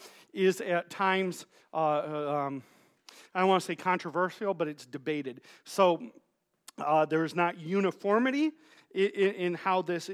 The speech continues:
this is, this is viewed. Uh, and so we're going to talk about what, what we think i-, is, is the best, uh, interpretation and best application of this passage. I think ultimately the application of the passage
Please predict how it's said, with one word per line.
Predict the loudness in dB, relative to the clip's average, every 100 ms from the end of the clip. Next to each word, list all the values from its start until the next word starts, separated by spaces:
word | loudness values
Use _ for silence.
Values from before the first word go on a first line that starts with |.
| -10
this | -10 -10
is, | -10 -14 -14
this | -12 -12
is | -12
viewed. | -8 -4 -2 -4 -10 -20 _
Uh, | 0 4 4 2 -6 _ _
and | -4 -4
so | -2 4 4 4 0 -14 -20 -8
we're | -2 0
going | 2 2 0
to | -4 -6
talk | 2 2 2
about | 0 2 2 -2 _ _
what, | -6 -4 -4 -4
what | -2 -2
we | -6
think | -4 -4 -4
i-, |
is, | -8 -8 -12 -14 _ -18
is | -10 -10 -10
the | -14 -8
best, | -2 -2 -2 -12 _ _ _ -10
uh, | -8 -8 -14 _
interpretation | -10 -8 -8 -8 -4 -4 -2 -4
and | -2
best | -4 -6
application | -8 -6 -8 -10 -8 -6 -6 -8 -8 _ _ _ _ _ -2
of | 0 0
this | -2 -4
passage. | -4 0 0 0 -6 -6 _ _ _ _ -20 _
I | -6
think | -2 -4 -2
ultimately | 2 2 2 -2 -2 -2
the | -2
application | -2 -4 -6 -10 -10 -8 -8
of |
the | -8
passage | -8 -8 -10 -12 -16